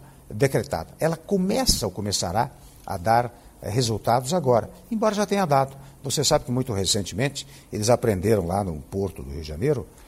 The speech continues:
uma partida de drogas de um, uma tonelada e, e meia quase de droga. Isso é fruto muito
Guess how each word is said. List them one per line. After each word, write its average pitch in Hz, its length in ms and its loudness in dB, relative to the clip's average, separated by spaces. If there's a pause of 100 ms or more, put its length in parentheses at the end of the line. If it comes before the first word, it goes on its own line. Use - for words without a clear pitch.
(180)
uma 107 440 -2
partida 117 640 -2
de 82 120 -8
drogas 131 360 -2
de 123 120 -8
um, - 20 -4
uma 110 320 -4
tonelada 127 720 -2
e, 92 200 -6 (580)
e 90 200 -8
meia 110 420 2
quase 123 440 -4 (320)
de 117 220 -2
droga. 113 500 6 (160)
Isso 196 180 -6
é 302 60 -2
fruto 175 360 -4
muito 170 360 -8